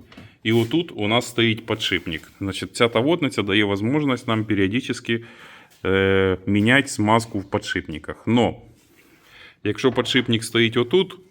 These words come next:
то отут у нас стоїть сальник, який герметично закриває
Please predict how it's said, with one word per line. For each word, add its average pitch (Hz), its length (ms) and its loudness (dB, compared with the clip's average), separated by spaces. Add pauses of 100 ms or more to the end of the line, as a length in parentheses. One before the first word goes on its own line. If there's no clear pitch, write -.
(100)
то 104 160 0
отут 160 300 0
у 104 40 0
нас 101 240 0
стоїть 107 340 0
сальник, 90 600 0
який 95 260 -4
герметично 98 640 0
закриває 95 600 2